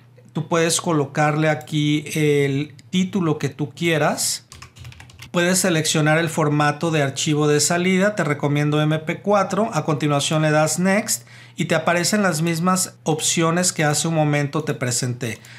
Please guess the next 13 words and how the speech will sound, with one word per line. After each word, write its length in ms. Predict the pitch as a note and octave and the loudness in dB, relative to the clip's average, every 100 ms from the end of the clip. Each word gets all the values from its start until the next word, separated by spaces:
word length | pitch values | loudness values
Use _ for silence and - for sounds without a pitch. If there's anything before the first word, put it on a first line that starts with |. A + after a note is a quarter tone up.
| - - | -12 -4
Vamos 220 | E3 F3+ | -2 0
a 60 | F#3+ | -2
suponer 460 | F3 E3 D#3+ E3 | -2 -2 0 0
que 100 | E3+ | -2
aquí 480 | D#3+ - E3+ E3+ D#3 | -4 -4 -4 -4 -4
tú 220 | - D3+ D3 | -2 2 2
haces 340 | C#3+ D#3 - | 0 -2 -2
algún 360 | D3 C#3+ D3+ D3 | -2 0 -2 -2
cambio 840 | D#3 D3 D3 C#3 D3 D#3 E3 - - | 0 0 2 0 0 0 -2 -10 -6
significante, 1300 | - E3 D#3+ D#3+ D#3 C#3+ - F3+ F3+ D#3+ - F#3 C4 | -2 0 0 0 -2 -4 -2 0 2 0 -2 -2 0
a 100 | D3 | 2
lo 120 | C#3+ | 2
mejor 640 | C#3+ C#3 E3 D#3 D#3+ | 0 -2 0 2 0